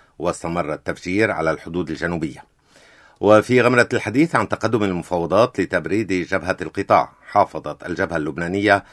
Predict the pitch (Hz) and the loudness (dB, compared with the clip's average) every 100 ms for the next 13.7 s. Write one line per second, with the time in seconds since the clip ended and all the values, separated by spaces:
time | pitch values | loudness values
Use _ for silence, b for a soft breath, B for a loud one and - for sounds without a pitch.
0 | B B - 110 139 - 110 92 82 - | B B -2 2 2 0 -2 0 -2 -6
1 | 69 73 80 104 - 82 71 - 85 90 | -12 -8 -4 -4 -2 -6 -6 -12 -8 -2
2 | 98 107 117 - 104 95 90 110 113 107 | 0 -2 -4 -2 2 2 2 0 0 -2
3 | b b b b - 120 135 123 120 87 | b b b b 0 2 4 4 2 0
4 | 92 92 92 101 92 90 85 104 104 95 | 2 2 2 2 0 -2 -6 0 2 4
5 | 95 - 92 85 - 80 - _ _ _ | 2 0 -4 -4 -6 -16 -18 _ _ _
6 | _ _ _ - 92 80 80 92 87 101 | _ _ _ -10 -8 -8 -8 -4 -2 2
7 | 107 87 78 82 90 90 78 73 78 - | 2 2 -2 -6 -4 -4 -4 -8 -8 -6
8 | 104 98 92 b b b - 101 110 101 | 0 2 2 b b b -4 -2 -2 0
9 | 113 131 143 104 98 90 107 107 - - | 0 2 2 2 2 2 2 -2 -4 -14
10 | - 101 104 85 - 87 95 73 - 95 | -12 -6 -4 -4 -8 -4 -4 -4 -8 -2
11 | 131 - 104 95 92 80 76 60 107 - | -2 -2 -4 -2 -2 -2 -6 -4 -4 -4
12 | 85 95 92 b b b - 90 80 78 | -2 0 -2 b b b -4 -2 -4 -6
13 | 92 - 82 82 71 76 _ | -8 -8 -10 -10 -10 -14 _